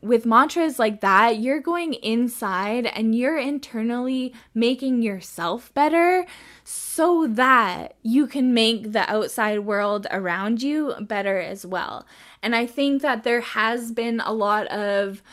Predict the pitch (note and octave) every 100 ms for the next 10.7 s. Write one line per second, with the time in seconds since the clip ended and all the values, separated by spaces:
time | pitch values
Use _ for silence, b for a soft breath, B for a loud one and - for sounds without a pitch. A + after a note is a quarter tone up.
0 | B B B - - A#3 A3+ A3 G#3 -
1 | A#3 A#3 - C4 B3 B3 A#3+ A#3 A3 G#3+
2 | - A3+ G#3+ G#3+ G#3 - F#3 G3+ C4+ B3+
3 | C4 C4 C4 C#4 B3+ C4 B3+ B B B
4 | B A#3 A3+ - B3 B3+ B3+ - A3 A3
5 | A3 A3+ A3 G3+ G#3+ G#3+ G#3+ G#3 G3+ G3
6 | F#3+ F#3+ - G#3 G3+ G3+ G3+ A3+ B3+ A3+
7 | A3 G#3 G#3 G3+ G3+ G3+ G3 G3 G#3 A3+
8 | A#3 - A#3+ A3+ A3 A3 G#3+ - A#3 A#3
9 | A3+ G#3 G3+ G#3 F#3+ F#3+ F3+ A3 - A#3+
10 | A3+ A3+ A3 A3+ A3 G3+